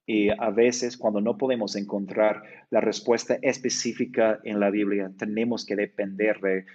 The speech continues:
la comunidad, el Espíritu Santo y la sabiduría.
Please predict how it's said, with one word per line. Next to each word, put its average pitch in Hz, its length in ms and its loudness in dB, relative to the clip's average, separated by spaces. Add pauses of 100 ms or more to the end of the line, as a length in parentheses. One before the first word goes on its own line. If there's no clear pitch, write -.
(160)
la 107 120 0
comunidad, 117 680 2 (360)
el 107 80 -2
Espíritu 104 340 -4
Santo 120 640 0
y - 60 -8
la 98 100 -2
sabiduría. 101 640 2